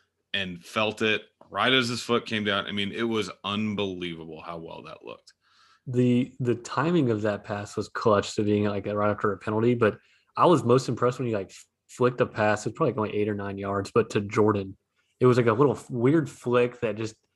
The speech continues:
Speaker 2: it wasn't his natural throwing p-, arm, uh, I guess throwing, whatever I'm trying to say. You know what I
Speaker 1: Motion.
Speaker 2: mean? Thank you. Uh, and he <laughs>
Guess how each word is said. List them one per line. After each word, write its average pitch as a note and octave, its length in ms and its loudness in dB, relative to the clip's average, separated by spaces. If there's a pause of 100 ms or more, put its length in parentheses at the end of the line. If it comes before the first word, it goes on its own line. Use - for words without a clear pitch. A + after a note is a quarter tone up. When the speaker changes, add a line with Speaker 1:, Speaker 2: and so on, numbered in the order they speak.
(460)
Speaker 2:
it A#2+ 60 2
wasn't B2 280 4
his A2+ 160 -2
natural A2 360 -4
throwing A2 440 2
p-, A#2+ 140 -2
arm, A2+ 600 -2
uh, G2+ 320 0
I G#2+ 40 -2
guess G#2 200 -4 (380)
throwing, G#2 320 -2 (240)
whatever G#2+ 200 4
I'm F#2+ 80 -4
trying G2 160 -4
to - 20 -10
say. G2+ 140 -4
You G2+ 60 2
know G#2+ 40 4
what G#2 80 4
I G2 40 0
Speaker 1:
Motion. G2 100 -4
Speaker 2:
mean? G2 100 -12 (560)
Thank D#3 200 8
you. G#2 200 2 (100)
Uh, A#2 420 8
and A#2+ 120 4
he A#2+ 200 6
<laughs> A#2 240 4